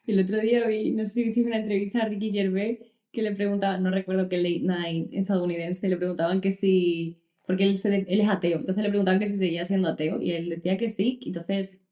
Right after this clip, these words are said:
como que le preguntaban que, bueno, no recuerdo bien dónde iba la entrevista, ta, ta, ta, pero que él dijo que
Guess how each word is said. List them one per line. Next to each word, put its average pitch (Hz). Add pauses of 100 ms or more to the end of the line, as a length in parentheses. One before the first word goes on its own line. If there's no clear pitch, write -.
(180)
como 160
que 151
le 147
preguntaban 147
que, 156
bueno, 160
no 202
recuerdo 240
bien 233
dónde 208
iba 190
la 190
entrevista, 185
ta, 190
ta, 180
ta, 175
pero 185
que 208
él 214
dijo 226
que 202